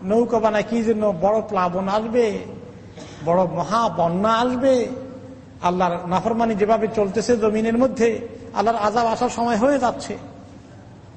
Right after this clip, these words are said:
আচ্ছা, আল্লাহর আযাব আসলে ওখানে উঠে টিকে যেতে পারবা? আচ্ছা, আমরা কোথায় যাবো জানো? ওই যে পাহাড় আছে, উপরে উঠে যাবো,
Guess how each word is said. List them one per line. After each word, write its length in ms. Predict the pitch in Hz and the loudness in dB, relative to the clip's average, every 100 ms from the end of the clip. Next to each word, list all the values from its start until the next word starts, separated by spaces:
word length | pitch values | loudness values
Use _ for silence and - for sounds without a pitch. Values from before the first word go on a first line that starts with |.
| - - - - - | -20 -20 -20 -18 -6
আচ্ছা, 640 | 160 202 208 - 240 262 240 - - - - - | 0 0 0 -4 0 0 -2 -8 -16 -18 -12 -4
আল্লাহর 240 | 175 208 | 0 2
আযাব 320 | 196 202 220 | 2 2 2
আসলে 320 | 214 196 233 | 2 0 -2
ওখানে 240 | 220 208 233 | 0 0 0
উঠে 180 | 220 233 | 0 -2
টিকে 240 | 233 226 | -2 -2
যেতে 180 | 220 226 | -2 0
পারবা? 340 | 240 233 247 180 - - - - - - - - - - - - - - - | -2 0 -2 -2 -10 -14 -18 -20 -20 -20 -20 -20 -20 -20 -20 -20 -20 -20 -14
আচ্ছা, 520 | 123 139 143 143 143 123 123 | -6 -4 -4 -6 -10 -10 -8
আমরা 300 | 175 196 226 | -4 0 0
কোথায় 260 | 226 226 233 | 0 0 2
যাবো 180 | 240 | 0
জানো? 220 | 233 240 220 | 2 0 2
ওই 180 | 226 | 0
যে 100 | 240 | 2
পাহাড় 360 | 240 233 220 247 | 2 2 2 2
আছে, 180 | 247 269 | 0 0
উপরে 300 | 254 208 220 | 0 2 4
উঠে 200 | 202 196 | 4 2
যাবো, 200 | 196 147 | 0 -2